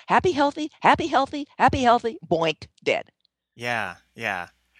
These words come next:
Speaker 1: Yeah.
Speaker 2: And, and that's what I love most about it, because I think a lot of people fear just slowly decaying in their old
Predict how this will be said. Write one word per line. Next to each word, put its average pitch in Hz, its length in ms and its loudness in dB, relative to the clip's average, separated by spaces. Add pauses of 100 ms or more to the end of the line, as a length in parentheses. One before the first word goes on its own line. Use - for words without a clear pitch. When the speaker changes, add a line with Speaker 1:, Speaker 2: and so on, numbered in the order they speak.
(120)
Speaker 1:
Yeah. 277 120 -8
Speaker 2:
And, 180 220 -2
and 180 140 -2
that's 202 140 2
what 254 100 2
I 233 60 2
love 175 280 0
most 143 340 -8
about 95 260 -6
it, 90 80 -12
because 131 300 -8
I 147 80 -2
think 170 380 -8
a 139 60 -8
lot 139 200 0
of 156 160 -6
people 143 460 -12 (100)
fear 123 1040 -8 (460)
just 147 180 -4
slowly 135 1000 -6
decaying 120 880 -8
in 104 120 -12
their 104 220 -12
old 107 200 -14